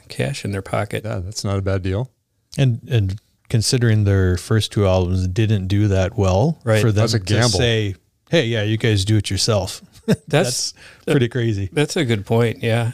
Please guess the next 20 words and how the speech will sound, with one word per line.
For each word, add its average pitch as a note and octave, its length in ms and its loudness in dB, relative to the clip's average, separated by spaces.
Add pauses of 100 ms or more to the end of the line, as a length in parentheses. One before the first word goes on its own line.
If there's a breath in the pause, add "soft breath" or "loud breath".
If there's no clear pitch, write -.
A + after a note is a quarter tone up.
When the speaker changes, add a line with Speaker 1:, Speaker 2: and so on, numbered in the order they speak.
Speaker 1:
'cause A#2 160 -2
I A#2+ 120 2
think C3+ 220 -2
I A2 80 0
read A2+ 280 0
their G#2 100 -2
first - 380 -2
album, A2 240 0
they G#2 100 -4
said G#2 300 -4 (160)
they G#2 100 -8
lost A2 400 -2
money A2 280 -2
on. A2 200 -4
Second A2+ 320 -4
one, A2 220 -2
they G#2+ 40 -4
maybe G#2+ 220 -4
broke G#2+ 380 -4
even, A2+ 360 -2